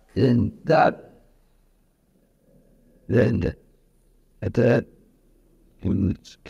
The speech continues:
de când este și vocația, n-aș putea spune exact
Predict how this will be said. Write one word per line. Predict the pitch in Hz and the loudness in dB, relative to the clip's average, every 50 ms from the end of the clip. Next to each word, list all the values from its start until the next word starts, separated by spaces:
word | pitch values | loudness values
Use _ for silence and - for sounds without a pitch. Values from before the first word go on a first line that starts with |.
| 110 113 110 110 - - - - - _ _ - - - 98 - - | 0 2 2 0 -2 -2 -4 -4 -4 _ _ -18 -10 -8 -8 -8 -8
de | - - 107 107 104 | -8 -4 -2 -2 -2
când | - - 123 123 120 113 | 0 0 0 0 2 2
este | 113 120 120 - - - - | 2 0 0 -2 -4 -4 -4
și | - - - - - - - - - - - - - | -4 -4 -4 -4 -2 -2 0 0 0 -2 -4 -10 -10
vocația, | - 98 95 101 104 - - - - - - 104 - - - - - - - - - - - - - - - - - - - - - - - - - - - - - - - - - - - - - - - - - - - - - | -4 -2 0 2 0 0 0 0 2 2 2 0 -2 -4 -2 -2 0 0 -2 -4 -6 -8 -12 -14 -16 -20 -20 -20 -20 -20 -20 -20 -20 -20 -20 -20 -20 -20 -20 -20 -20 -20 -20 -20 -20 -20 -20 -20 -20 -20 -20 -20 -20 -20 -20 -14 -4
n-aș | - 95 123 117 - | 0 0 0 0 -2
putea | - - - - - - 104 101 90 | -4 -4 -4 -4 0 2 2 2 2
spune | - - - - - 110 - 104 | 0 -4 -10 -8 -6 -4 -2 0
exact | 101 101 98 95 - - - 113 110 - - - - - - - - | 0 0 0 -2 -4 -4 0 0 0 0 0 -4 -12 -18 -20 -20 -20